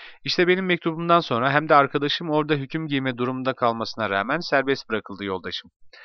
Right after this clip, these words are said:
Zaten Cezayir askeri istihbaratının çarpıtılmış suçlamalarından dolayı cezaevindeydi kendisi.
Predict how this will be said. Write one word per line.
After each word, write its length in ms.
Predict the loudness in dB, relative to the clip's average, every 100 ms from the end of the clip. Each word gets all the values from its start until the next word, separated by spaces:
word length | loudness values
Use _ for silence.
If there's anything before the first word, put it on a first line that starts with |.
| -20 -18
Zaten 380 | 4 4 6 2
Cezayir 400 | 4 6 6 6
askeri 380 | 4 2 -2 -2
istihbaratının 800 | -4 -10 0 2 2 0 -4 -6
çarpıtılmış 680 | 2 2 2 -6 -6 -4 -6
suçlamalarından 800 | -8 -4 0 0 0 0 -2 0
dolayı 280 | -2 -2
cezaevindeydi 800 | -2 -6 -2 -2 -2 -4 -8 -8 -8
kendisi. 460 | -8 -8 -12 -16